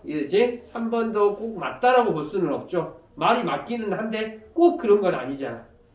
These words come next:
그치? 뭐 이런 식으로 찾아보면 돼요. 자, 그 다음에 확인 체크 오십일 번 한번 볼게요. 이거 증명해보라고 하면 물론 얘를 변형해서 얘가 나온다라는 걸 보여주셔도 되고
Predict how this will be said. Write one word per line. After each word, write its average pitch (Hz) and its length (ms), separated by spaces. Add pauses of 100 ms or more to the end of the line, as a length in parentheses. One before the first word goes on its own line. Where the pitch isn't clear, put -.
그치? 165 460 (380)
뭐 190 120
이런 240 220
식으로 214 160
찾아보면 214 540
돼요. 151 500 (560)
자, - 300
그 240 60
다음에 233 320
확인 294 400
체크 202 800
오십일 220 400
번 233 140
한번 185 240
볼게요. 147 460
이거 226 180
증명해보라고 247 720
하면 202 480 (340)
물론 269 440
얘를 285 300
변형해서 254 760
얘가 214 200
나온다라는 208 600
걸 175 180
보여주셔도 175 680
되고 131 560